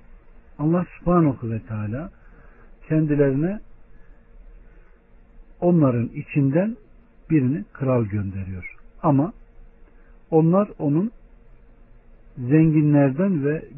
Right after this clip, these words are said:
güçlülerden olmasını istiyorlardı. Talut ise onların istediği gibi zengin ve onların istediği gibi güçlü değildi. Bunu gören, güçlü ve zengin olduğunu hissedenler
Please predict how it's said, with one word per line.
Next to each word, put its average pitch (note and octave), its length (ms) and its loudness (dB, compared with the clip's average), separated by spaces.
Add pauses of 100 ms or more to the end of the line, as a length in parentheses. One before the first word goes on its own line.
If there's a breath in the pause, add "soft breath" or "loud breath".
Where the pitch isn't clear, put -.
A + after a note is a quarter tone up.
güçlülerden D3 680 2
olmasını A2 540 -2
istiyorlardı. G2+ 840 -12 (580 soft breath)
Talut F#3 440 2
ise E3+ 220 -6 (420 soft breath)
onların D3 460 4
istediği C3 540 -2
gibi G#2+ 220 -2
zengin B2 560 -2 (280)
ve A#2+ 80 -10
onların C#3+ 540 2
istediği C3 480 -4
gibi A2 220 -4
güçlü A2+ 400 -10
değildi. G2 460 -8 (1000 soft breath)
Bunu A#3 240 6
gören, D#3 380 2 (220)
güçlü D#3+ 380 0
ve C3 180 4
zengin C3 400 2
olduğunu A#2 440 0
hissedenler B2 800 -4